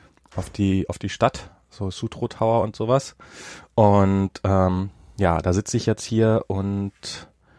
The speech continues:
und, ähm, und, und arbeite und,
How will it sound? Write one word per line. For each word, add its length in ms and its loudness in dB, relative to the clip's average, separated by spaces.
und, 400 -4
ähm, 600 -4
und, 280 -6
und 200 -6
arbeite 500 4
und, 560 -4